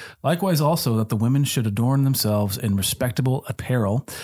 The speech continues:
with modesty and self-control, not with braided hair or gold or pearls or costly attire,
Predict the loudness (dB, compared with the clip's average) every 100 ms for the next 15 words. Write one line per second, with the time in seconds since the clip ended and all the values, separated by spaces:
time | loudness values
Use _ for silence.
0 | -16 -20 -12 -8 0 2 4 2 2 2
1 | 2 2 2 0 0 -2 0 0 0 2
2 | 2 0 0 0 0 0 0 0 2 2
3 | 0 -2 -4 0 0 0 -2 -2 -2 0
4 | 0 -2 -6 -2 -2 0 -2 -2 0 -2
5 | -2